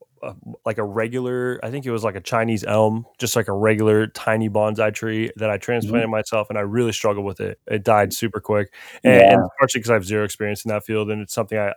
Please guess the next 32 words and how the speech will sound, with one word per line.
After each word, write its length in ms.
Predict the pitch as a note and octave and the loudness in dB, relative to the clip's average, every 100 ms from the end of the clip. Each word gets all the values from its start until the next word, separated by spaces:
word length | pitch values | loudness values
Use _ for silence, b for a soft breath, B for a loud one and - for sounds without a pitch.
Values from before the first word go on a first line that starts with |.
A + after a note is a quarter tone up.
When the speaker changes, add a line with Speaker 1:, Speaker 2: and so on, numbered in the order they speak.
| - | -4
Speaker 1:
I 80 | |
probably, 560 | G2+ - A#2 G#2+ G#2+ G2+ b b b | -4 2 2 2 -2 -6 b b b
I 60 | |
feel 120 | - D#3 | 4 6
like 140 | A#2 | 6
actual, 720 | - A2+ - B2 A#2 A2+ G#2+ - b b b b b | 4 4 4 2 4 4 2 -2 b b b b b
I 20 | |
mean, 140 | A#2+ A2+ | -4 0
bonsai 320 | A#2+ A#2+ A#2+ | 2 2 2
in 80 | G2+ | 2
general 320 | A2 A2 G#2+ | 2 2 2
probably 240 | G#2 G#2+ | 2 0
takes 220 | G2+ G#2+ G2+ | 0 -4 -4
a 40 | |
lot 240 | G#2 G2+ | -4 -2
of, 240 | G2+ G2+ F#2+ | -2 -4 -6
um, 540 | G2 F#2+ F#2+ F#2 G2+ _ _ _ _ - | -6 -6 -8 -10 -12 _ _ _ _ -12
attention 460 | A#2+ - A#2+ A2 A#2 | -8 0 0 0 -2
at 100 | A2+ | -2
first, 420 | - A2 - - - | -2 -2 -4 -12 -8
and, 240 | A2 G#2 | -4 -4
and 280 | A2 G#2+ G2+ - _ | -2 -4 -6 -14 _
through 180 | - A2+ | -8 -6
time, 300 | - G#2 G2 | -4 -4 -2
like, 180 | G2+ G#2+ | -4 -6
it 60 | |
gets 220 | G2 G2 | -8 -8
easier. 300 | G#2+ G2 G#2+ | -6 -4 -2
I 80 | G2+ | 0
guess 200 | A2+ A2+ | 0 0
with, 160 | A#2 G2+ b b b b - | -2 -6 b b b b -6
um, 440 | G#2 G2 F#2+ G2+ | -4 -2 -6 -10